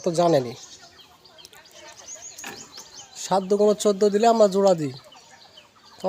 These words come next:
অনেক এলাকায় আমরা এটা টুই বলে থাকি উপর কারো এই পাইপটা, অনেক এলাকায় কিন্তু টুই বলে না, টুই দেয় না, রোয়ার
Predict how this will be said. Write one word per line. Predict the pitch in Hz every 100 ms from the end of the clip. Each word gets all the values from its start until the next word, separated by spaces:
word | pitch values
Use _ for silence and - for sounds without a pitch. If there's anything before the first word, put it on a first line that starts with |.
| 196
অনেক | 214 220
এলাকায় | 220 220 208 233 - - - -
আমরা | 196
এটা | 202 196
টুই | - 214 196
বলে | 202 190
থাকি | 180 185
উপর | 180 175
কারো | 175 175
এই | 170
পাইপটা, | 160 - 185 - - - - - _ - _ - - - - - - - - - 190
অনেক | 208 220
এলাকায় | 214 208 208
কিন্তু | 214 208 196
টুই | 214 190
বলে | 185 156
না, | 131 - - - - -
টুই | 196 180
দেয় | 202 180 135
না, | - - - _ - _ _ - - 170 160
রোয়ার | 190